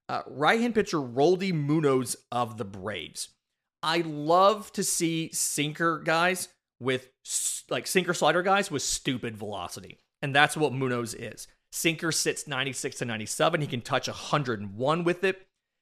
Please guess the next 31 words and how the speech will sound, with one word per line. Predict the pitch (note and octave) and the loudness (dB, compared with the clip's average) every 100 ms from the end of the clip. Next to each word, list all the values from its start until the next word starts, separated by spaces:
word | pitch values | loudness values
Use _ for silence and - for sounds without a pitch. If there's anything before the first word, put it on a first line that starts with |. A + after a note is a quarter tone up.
| _ | _
and | C#3 | -6
has | C3 D3 D3 | 0 2 2
just | C#3 - | 0 -4
a | |
ridiculous | B2 B2+ A2 D3 C3+ D#3+ C3 - | -6 -8 0 2 2 0 -2 -4
wipeout | A2 A2+ A#2 C3 A2+ | -4 -2 0 0 -2
slider | - A#2+ A2 G#2 | -4 -6 -4 -6
in | G#2 | -8
the | |
high | G#2 G#2 G2 G#2+ | -8 -8 -6 -6
eighties. | A2 G2 - - - - _ - | -8 -10 -14 -18 -20 -20 _ -2
Gets | D3 - | -2 0
swing | - F3 | 0 2
and | F3+ | 2
miss | D3 D3 - - | 0 -2 -4 -8
over | C3 C#3 D3+ D#3+ D3+ D3+ | 0 2 2 2 0 0
fifty | C#3+ - | -2 -2
percent | C3 B2+ B2 | -4 -4 -4
of | G#2 | -4
the | |
time. | G2+ G#2+ C2 - _ _ _ _ - | -8 -8 -8 -18 _ _ _ _ -4
Fantastic | D#3 F#3 F3 D3 D3 D#3 C3 | -2 0 0 0 0 -2 -4
one-two | C3 A#2 - G#2+ | -4 -4 -6 -6
punch. | - F#3+ - - _ _ _ _ _ | 0 0 0 -6 _ _ _ _ _
Obviously, | C#3+ D3+ D#3+ - D3+ | 2 4 2 2 0
a | C3+ | 0
lot | A#2+ | 0
of | A2+ | -2
questions. | - D3 C#3 C#3+ B2 | 2 2 2 -2 -4
You've | B2 | -6
got, | B2 A2+ | -2 -2